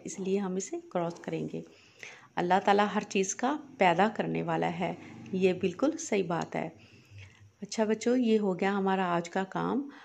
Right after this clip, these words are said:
اب آپ نے یہ جو، جتنا بھی ہم نے یہ کیا ہے، یہ سارا آپ نے بائنڈر پہ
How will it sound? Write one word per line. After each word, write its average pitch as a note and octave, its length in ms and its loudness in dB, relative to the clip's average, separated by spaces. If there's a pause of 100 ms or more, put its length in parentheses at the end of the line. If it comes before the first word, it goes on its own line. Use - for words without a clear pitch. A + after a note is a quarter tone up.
(200)
اب F#3+ 180 0
آپ F#3+ 200 -2
نے G#3+ 300 0 (280)
یہ G#3 280 2
جو، G3 160 0 (280)
جتنا G3+ 400 -2
بھی F#3+ 200 0
ہم F#3+ 120 0
نے G3 100 2
یہ F#3+ 140 2
کیا F3 340 -4
ہے، G#3 120 0
یہ A3 120 2
سارا F#3 340 2
آپ F3+ 140 -4
نے F#3 80 -2
بائنڈر F3 360 -2 (140)
پہ A3 180 0